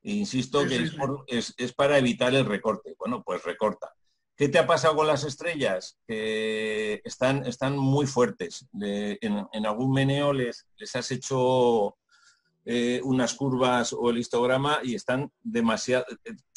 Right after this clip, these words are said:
Speaker 1: han perdido el color natural y te está saliendo el
Speaker 2: Sí,
Speaker 1: rojito.
Speaker 2: algunos están saturados, han perdido toda la señal, sí.
Speaker 1: ¿Eh?
Speaker 2: Está por encima de, del
Speaker 1: Mira,
Speaker 2: uno,
Speaker 1: si
Speaker 2: sí,
Speaker 1: me,
Speaker 2: ya lo vi,
Speaker 1: si
Speaker 2: ya
Speaker 1: me
Speaker 2: lo vi,
Speaker 1: pongo,
Speaker 2: ya lo vi.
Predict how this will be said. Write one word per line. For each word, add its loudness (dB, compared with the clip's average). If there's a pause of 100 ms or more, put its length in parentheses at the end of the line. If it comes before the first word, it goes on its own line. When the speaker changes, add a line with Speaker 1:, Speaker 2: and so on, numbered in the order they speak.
Speaker 1:
han 2
perdido 2
el -4
color 4 (280)
natural 0
y -6
te -6
está -4
saliendo -2
el 0
Speaker 2:
Sí, -4
Speaker 1:
rojito. 0
Speaker 2:
algunos -6
están 0
saturados, 0
han -2
perdido 4
toda -2
la 4
señal, -2
sí. -4 (300)
Speaker 1:
¿Eh? -4
Speaker 2:
Está -2
por 2
encima -2
de, 2
del -2
Speaker 1:
Mira, 4
Speaker 2:
uno, -4
Speaker 1:
si -6
Speaker 2:
sí, 0
Speaker 1:
me, 2
Speaker 2:
ya 4
lo 0
vi, -4
Speaker 1:
si -2
Speaker 2:
ya 6
Speaker 1:
me 4
Speaker 2:
lo 0
vi, -2
Speaker 1:
pongo, 4
Speaker 2:
ya 4
lo -2
vi. -2